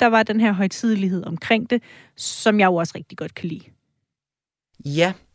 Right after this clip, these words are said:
Speaker 2: og det synes jeg jo nemlig var meget, øh, interessant, at du synes, at det sådan var højtideligt, fordi
Speaker 1: Ja.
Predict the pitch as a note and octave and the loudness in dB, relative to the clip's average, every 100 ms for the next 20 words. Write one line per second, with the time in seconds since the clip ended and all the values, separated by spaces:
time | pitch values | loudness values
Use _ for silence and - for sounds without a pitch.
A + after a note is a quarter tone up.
0 | - - D3+ F3 G3+ F#3+ F#3 F3 D#3 E3 | -10 -4 -2 -2 -2 -2 0 0 0 0
1 | F3 D#3 C#3 D#3 F3+ D#3+ B2 A#2 B2 - | -2 0 0 0 0 -2 -4 -4 -6 -4
2 | D#3 C#3+ C3 - C#3+ D#3 D3+ D#3 C#3+ C3+ | -2 -4 -8 -10 -8 -8 -8 -8 -8 -6
3 | C#3 C3+ C#3 A#2+ B2 - - G#3 G#3+ F#3+ | -4 -2 -4 -2 -2 -2 -6 -4 -6 -4
4 | A#2+ - B2 D3 C3+ B3 | -4 -4 -6 -2 0 0